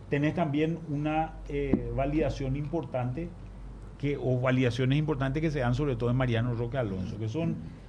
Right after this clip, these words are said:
orígenes importantes. Te vas un poco más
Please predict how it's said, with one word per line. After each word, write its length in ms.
orígenes 580
importantes. 840
Te 100
vas 120
un 160
poco 300
más 380